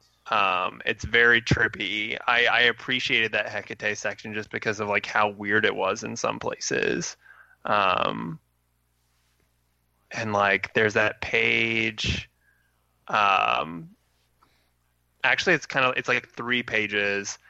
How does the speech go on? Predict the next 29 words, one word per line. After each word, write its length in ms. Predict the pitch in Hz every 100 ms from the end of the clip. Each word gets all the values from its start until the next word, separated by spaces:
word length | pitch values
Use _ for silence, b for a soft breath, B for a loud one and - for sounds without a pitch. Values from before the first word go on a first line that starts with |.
| B B -
Um, 260 | 113 110
I'm 140 | 107 117
looking 280 | 117 117
at, 60 | 110
starting 260 | - 123 123
in, 40 |
like, 160 | 117 117
page 300 | 123 113 -
twenty-five 640 | - 117 117 117 110 113
in 60 | 113
our 120 | 107
P 200 | - 117
D 160 | 113 113
F, 360 | 113 110 113 -
where, 160 | 113
like, 220 | 104 107 110
Diana's 640 | 107 107 107 110 110 104
with 240 | 113 107 -
the, 340 | 110 110 107
like, 260 | 104 107 107
two 200 | - 117
younger 880 | 110 107 110 110 113 113 110 110 - B B B B B _ -
aspects, 720 | 113 - - 117 113 110 117
and 160 | 110
then 160 | 107 107
there's, 220 | 107 104
like, 220 | 104 -
the 100 | 110
crone 920 | - - 113 110 110 110 110 110 110